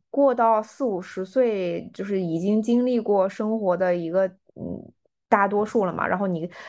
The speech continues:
你其实这些生活的曲折啥的，你都已经经历过了。然后你，你后面的后半，后半生，可能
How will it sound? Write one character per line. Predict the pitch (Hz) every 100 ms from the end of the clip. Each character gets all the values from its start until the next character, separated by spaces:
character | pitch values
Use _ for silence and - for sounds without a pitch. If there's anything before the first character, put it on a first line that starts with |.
| -
你 | 185
其 | 175 190
实 | 202 196
这 | 196 185
些 | 185 180 185
生 | 196 208
活 | 185
的 | 190
曲 | 185 -
折 | 170 170 175
啥 | - 170
的， |
你 | 175 165
都 | 165 196
已 | 175
经 | 165
经 | 170 170
历 | 175
过 | 160 165
了。 | - - - _ _ _
然 | 180
后 | 180 202
你， | 190 180 - - _ _ _ _ _
你 | - 180 165
后 | 180 254
面 | 214 185 170
的 | -
后 | - 214
半， | 180 165
后 | 185 240
半 | 185 165
生， | 180 170 175
可 | -
能 | 165 170